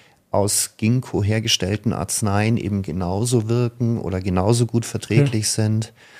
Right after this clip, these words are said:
Speaker 1: Ähm, das ist da eigentlich nochmal ein ganz, ganz gutes Beispiel eigentlich.
Speaker 2: Das ist super spannend. Aber ich finde es toll, dass es da noch ein anderes, anderes, ähm, Arzneimittel gibt,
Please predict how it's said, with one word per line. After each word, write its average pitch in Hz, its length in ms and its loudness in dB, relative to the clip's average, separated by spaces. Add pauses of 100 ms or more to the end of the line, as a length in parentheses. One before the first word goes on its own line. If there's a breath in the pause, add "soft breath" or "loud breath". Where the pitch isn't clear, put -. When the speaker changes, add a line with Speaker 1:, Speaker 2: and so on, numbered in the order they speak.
(520 loud breath)
Speaker 1:
Ähm, 95 360 2
das 98 160 -6
ist 98 220 -4
da 90 200 2
eigentlich 90 280 -2
nochmal 98 280 0
ein 95 80 -2
ganz, - 680 -6
ganz 92 240 -4
gutes 90 320 -6
Beispiel 90 580 -2
eigentlich. 80 680 -8 (560 soft breath)
Speaker 2:
Das 143 140 2
ist 160 180 -4
super 151 220 -2
spannend. 143 340 0
Aber 147 120 6
ich 147 100 4
finde 196 160 4
es - 120 -2
toll, 160 200 4
dass 165 160 -2
es - 80 -12
da 151 100 2
noch 139 120 2
ein 151 180 4
anderes, 151 540 -2
anderes, 156 600 -2
ähm, 151 500 0
Arzneimittel 147 540 2
gibt, 180 300 -6